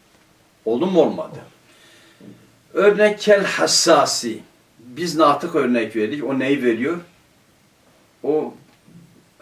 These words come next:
e, hayvanın faslının örneğini getiriyor. Hassas mukavvimun lil hayvani. Hayvanın mukavvimidir çünkü onun bir cüzidir. Hayvan nedir? Cismun namin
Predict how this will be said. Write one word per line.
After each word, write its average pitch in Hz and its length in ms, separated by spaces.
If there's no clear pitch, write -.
e, 101 420
hayvanın 135 720
faslının 120 960
örneğini 101 460
getiriyor. 143 460
Hassas 175 640
mukavvimun 170 760
lil 151 120
hayvani. 98 600
Hayvanın 139 600
mukavvimidir 151 840
çünkü 139 220
onun 135 220
bir 117 160
cüzidir. 95 420
Hayvan 143 440
nedir? 170 320
Cismun 107 720
namin 110 800